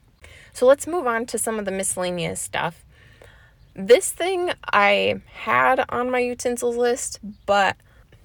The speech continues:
to me, it's n-, it's not really a utensil. It's just a tool, is a can opener. So you may not think of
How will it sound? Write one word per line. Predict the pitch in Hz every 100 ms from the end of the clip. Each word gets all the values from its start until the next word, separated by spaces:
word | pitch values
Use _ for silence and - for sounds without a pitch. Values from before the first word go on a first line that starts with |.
| _ -
to | 254
me, | 240 262 302 -
it's | 202 - 202
n-, | 196 185 190 220 226 226 226 - _ - -
it's | 220
not | 349 294
really | 240 214
a |
utensil. | 175 170 185 180 180 196 - -
It's | 233
just | - 330 -
a |
tool, | - - 156 160 - - - - - - - - -
is | 240 269 247 233
a | 208
can | - 185 170 160
opener. | - 160 - - 175 _ _ _ _ _ - - -
So | - 247
you | 254
may | 294
not | 403 415
think | 269 254
of | 233 220 -